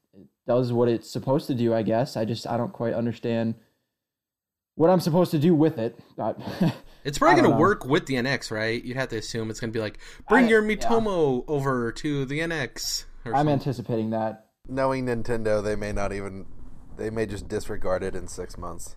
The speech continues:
Speaker 2: Yeah, true.
Speaker 1: Er, they make things so confusing. So I, I have a three D S.
Speaker 2: Nintendo, you wouldn't say.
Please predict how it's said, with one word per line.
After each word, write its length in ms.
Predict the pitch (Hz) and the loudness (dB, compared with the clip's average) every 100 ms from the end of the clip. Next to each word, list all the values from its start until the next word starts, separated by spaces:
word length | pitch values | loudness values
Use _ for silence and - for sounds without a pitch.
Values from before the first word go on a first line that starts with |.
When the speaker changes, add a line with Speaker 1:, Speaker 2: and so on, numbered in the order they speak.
| - | -12
Speaker 2:
Yeah, 280 | 113 107 101 | -4 -4 -4
true. 320 | - 117 104 | -6 -6 -4
Speaker 1:
Er, 200 | 151 - _ | -6 -10 _
they 140 | 151 180 | 0 2
make 240 | 202 208 | 2 0
things 200 | 226 185 | 0 0
so 280 | - 170 151 | 0 2 2
confusing. 600 | - 127 120 113 110 110 | 0 -4 0 0 0 -4
So 200 | 107 127 | -2 2
I, 240 | 120 156 - | 4 2 0
I 100 | 143 | 0
have 160 | 151 143 | 0 -2
a 20 | |
three 300 | - 151 147 | -2 0 4
D 160 | 131 | 4
S. 280 | 117 113 - | 2 -2 -4
Speaker 2:
Nintendo, 540 | 135 156 - 214 262 247 | -4 4 8 8 8 2
you 100 | 185 | 0
wouldn't 260 | 208 180 | -2 -2
say. 440 | 143 165 143 101 | -6 -4 -4 -4